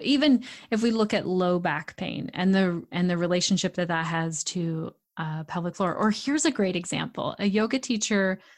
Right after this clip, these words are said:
came to talk to me. So she had just done a very focused training on pelvic health, which I know that teacher and I know it's a fantastic training. And she started to have bladder pain,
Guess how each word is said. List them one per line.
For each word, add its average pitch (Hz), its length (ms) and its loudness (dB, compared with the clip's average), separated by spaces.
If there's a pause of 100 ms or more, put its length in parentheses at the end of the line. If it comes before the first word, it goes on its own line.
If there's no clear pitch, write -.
(480)
came 226 260 2
to 254 100 -4
talk 185 300 -2
to - 120 -6
me. 160 180 0
So 160 160 -4
she 226 220 -2
had 214 160 -2
just 214 420 -2
done 175 360 0 (160)
a 156 60 -4
very 208 440 2
focused 208 480 -2
training 160 580 -4 (280)
on 170 120 0
pelvic 180 360 -2
health, 170 260 -2
which 202 160 0
I 190 140 0
know 220 480 4
that 214 220 0
teacher 190 280 -4
and 170 140 -2
I 170 80 -2
know 214 560 2 (500)
it's - 160 -4
a 190 60 0
fantastic 175 840 -4
training. 165 560 -4 (1400)
And 208 160 4
she 214 120 2
started 226 540 0
to 220 160 2
have 175 500 -2
bladder 208 360 0
pain, 151 480 -6